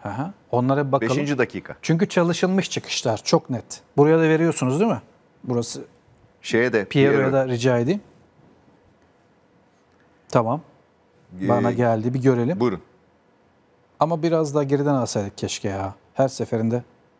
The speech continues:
Speaker 1: Peki buradan bile etkileyici aslına bakarsanız. Şimdi geride paslaşıyorlar. Sonra Viviano'ya geri dönüyorlar. Viviano bakın merkeze oraya bilinçli olarak gelen Borini oynuyor.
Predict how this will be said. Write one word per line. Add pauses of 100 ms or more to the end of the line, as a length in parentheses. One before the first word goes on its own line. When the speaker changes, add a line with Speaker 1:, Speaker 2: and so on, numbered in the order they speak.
(1160)
Speaker 1:
Peki
buradan
bile
etkileyici (100)
aslına
bakarsanız. (120)
Şimdi
geride
paslaşıyorlar. (100)
Sonra
Viviano'ya
geri
dönüyorlar. (360)
Viviano
bakın (380)
merkeze
oraya
bilinçli
olarak
gelen (480)
Borini
oynuyor.